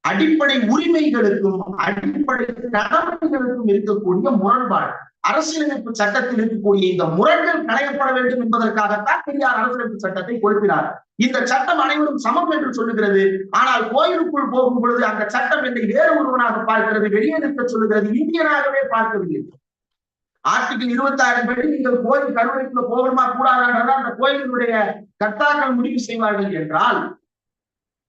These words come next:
அது இந்தியாவுடைய அரசியலமைப்பு சட்டத்தை மீறிய ஒன்றாக வழிகாட்டப்பட்டிருக்கிறது. அப்ப நான் அந்த கருவறைக்குள்ள இந்தியனாக அனைவரும் சமம் என்று உள்ள போக முடியாது.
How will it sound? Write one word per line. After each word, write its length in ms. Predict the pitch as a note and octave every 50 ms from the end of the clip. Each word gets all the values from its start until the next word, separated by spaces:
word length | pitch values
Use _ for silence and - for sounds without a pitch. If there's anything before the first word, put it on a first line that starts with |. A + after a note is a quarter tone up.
| _ _ _ _ _ - F3+
அது 100 | G#3 A#3 B3
இந்தியாவுடைய 480 | B3+ - D4+ D#4 D#4 D4+ D4+ D4 C#4+ C4 C4
அரசியலமைப்பு 520 | B3+ - - - D4+ D4 D4 C#4 C4+ A3+ C4+
சட்டத்தை 300 | C4 C#4 C#4 C#4 C#4 C4 B3
மீறிய 260 | C#4 D#4+ E4 D#4+ D4 C#4 C4+
ஒன்றாக 340 | C#4 C#4 C4 C4 C#4+ C4+ B3+
வழிகாட்டப்பட்டிருக்கிறது. 960 | B3 B3+ B3+ C4+ C4 B3+ - G3 F#3+ G#3+ G3 G3+ G3 G3 F3+ F3 F3 F#3 A#3 B3+ G#3+ - - - - - - _ _ - F3+
அப்ப 120 | G#3 G3+ C4 B3+
நான் 200 | A#3+ B3 - B3
அந்த 120 | B3 B3 B3 B3
கருவறைக்குள்ள 460 | - C4+ D4+ D#4 D4+ D4+ D4 D4 C4+ C4 B3+ C#4
இந்தியனாக 460 | C#4+ D#4 D4+ D4 D4+ C4 B3+ - - C4+ A#3+
அனைவரும் 360 | A#3 B3+ C#4+ - - - - -
சமம் 360 | A3+ A3+ A#3+ B3+ C#4 C#4 C#4 C4 B3+
என்று 160 | A#3+ B3+ C4 B3
உள்ள 140 | A#3 A3 B3+ B3+ A#3+ A#3
போக 160 | A#3 A3 A3 B3+ C#4 D#4+ G4 - - - - _ _ _ _ _ _ D3
முடியாது. 360 | D#3 E3+ E3+ - - - -